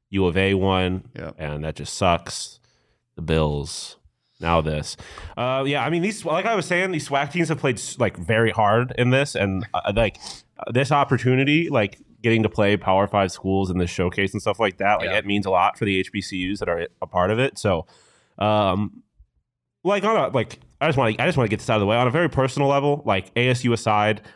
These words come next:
Speaker 1: I really appreciate, like, what this whole legacy series is, and I appreciate H B C Us
Speaker 3: Mm-hmm.
Speaker 1: winning basketball against Power Five opponents. Like, I think that's really important for the game. Um, but from an A S U perspective, they, they just, it's the same shit. They just didn't get it done. They got bullied on the boards by a smaller team.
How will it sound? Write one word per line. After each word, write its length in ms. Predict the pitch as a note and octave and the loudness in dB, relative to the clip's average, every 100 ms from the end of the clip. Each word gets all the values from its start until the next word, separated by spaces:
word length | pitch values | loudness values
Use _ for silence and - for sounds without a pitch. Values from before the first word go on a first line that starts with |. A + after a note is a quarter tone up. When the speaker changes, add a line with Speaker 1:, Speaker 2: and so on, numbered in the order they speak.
| _ | _
Speaker 1:
I 100 | G2 | 0
really 280 | G#2 A#2 A2+ | 2 2 2
appreciate, 540 | F#2+ A#2 A2 B2 A#2+ | 2 0 0 0 2
like, 120 | G2 F#2 | 0 0
what 200 | G#2+ G#2 | 0 0
this 240 | G2 - | -2 -4
whole 320 | G2+ G#2+ G#2+ | -2 0 2
legacy 340 | F#2+ F#2+ - A2 | 2 0 0 -2
series 320 | A2 G2+ F#2+ | 2 2 2
is, 160 | G2+ | 2
and 80 | G2+ | 2
I 60 | F#2+ | 0
appreciate 460 | F2 A2+ G2+ G#2 F2+ | 0 0 2 0 0
H 120 | - | 0
B 120 | A2+ | 0
C 100 | A2 G2 G2 | 2 2 2
Us 120 | G2+ | 0
Speaker 3:
Mm-hmm. 80 | - _ - | -10 _ -2
Speaker 1:
winning 320 | G#2+ G#2+ G2+ | 0 2 2
basketball 480 | F#2 F#2 A2 G2+ G2 | 0 0 -2 0 0
against 220 | F#2+ F2 | 0 -2
Power 220 | F2+ F2+ | 0 0
Five 180 | F#2+ F#2+ | 0 0
opponents. 420 | F#2 F#2 F#2+ A2 | 0 0 0 -2
Like, 100 | F2+ | -2
I 40 | E2+ | -2
think 120 | F#2 | -2
that's 120 | F2+ | 0
really 160 | F#2 F2+ | 0 0
important 360 | D#2+ G2 F2 - | 0 -2 -2 -4
for 60 | |
the 60 | F2 | -2
game. 260 | F#2+ G#2 A#2 - - _ | 0 0 -2 -10 -20 _
Um, 480 | F#2+ F#2+ F2+ E2 F#2+ | 0 2 2 0 0
but 140 | C#3+ | -2
from 120 | D3 D3+ | 0 2
an 80 | |
A 80 | C3+ | 2
S 100 | B2 | 2
U 60 | A#2+ | 0
perspective, 500 | A2+ G#2 F#2 F2+ D#2+ | 0 0 0 -2 0
they, 240 | F2+ - _ - - _ _ G2+ | -2 -2 _ -20 -20 _ _ -2
they 100 | G#2 | 0
just, 400 | G#2+ - - - _ _ | 0 -4 -14 -18 _ _
it's 240 | G2+ G#2 | -6 -6
the 60 | - | -2
same 180 | - C3+ | 2 2
shit. 220 | - D#2+ | 2 0
They 140 | F#2+ A#2 | 0 0
just 100 | A2+ | 2
didn't 160 | G#2 | 0
get 80 | F#2 | 0
it 80 | B1+ | 0
done. 300 | D#2+ D#2 F#2+ | -2 -4 -8
They 60 | - | -2
got 140 | G2+ | -2
bullied 200 | G2 A2 | 2 2
on 60 | G#2+ | 0
the 80 | F#2 | 0
boards 260 | F#2 F#2 | 0 0
by 140 | F2+ E2 | 0 -2
a 60 | |
smaller 300 | - F2+ F2+ | 0 0 0
team. 420 | F2 D#2+ D#2+ D#2+ | -2 -4 -4 -6